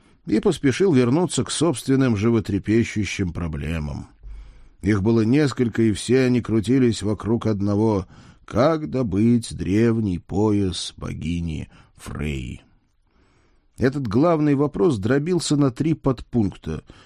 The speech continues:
как добраться до Асгарда, как получить мифический артефакт и как вернуться с добычей домой, если грани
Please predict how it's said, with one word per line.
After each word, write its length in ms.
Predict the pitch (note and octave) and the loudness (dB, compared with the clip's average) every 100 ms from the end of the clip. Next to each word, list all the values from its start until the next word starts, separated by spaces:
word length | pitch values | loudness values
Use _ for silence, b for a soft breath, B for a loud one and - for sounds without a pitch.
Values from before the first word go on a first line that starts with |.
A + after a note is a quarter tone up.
| B | B
как 260 | - E3+ G2 | 0 0 0
добраться 540 | F#2+ F2 E2 - D#2+ | -2 -4 -8 -10 -8
до 240 | E2 C3+ | -2 0
Асгарда, 560 | E3 D3 C#3+ C3+ B2+ G2+ b b - | 0 0 0 2 0 0 b b -2
как 380 | A#2+ C3 - | 2 2 0
получить 480 | - G2+ G2+ F#2 F#2 | -4 -2 -2 -2 -4
мифический 580 | G2+ F2 F#2+ E2+ - E2+ | -4 -2 -4 -6 -10 -10
артефакт 640 | D#2+ - - B2 G3 - | -10 -14 -4 0 0 0
и 60 | - | -2
как 340 | - B2 G#3+ | 0 0 0
вернуться 520 | A#3 G#3+ B2 E3+ A3 G3+ | 0 0 0 0 -2 -2
с 60 | |
добычей 500 | D#3+ G#2+ C3+ D#3 F#3+ | -2 0 0 -2 -4
домой, 520 | F3 F#3 A2+ A#2+ B2 B B _ _ _ _ B2 | -2 0 2 2 2 B B _ _ _ _ 0
если 380 | A#2+ G#2+ A2 | 0 0 -4
грани 480 | G2 A#2 C#3 B2+ A#2 | -2 0 2 0 -2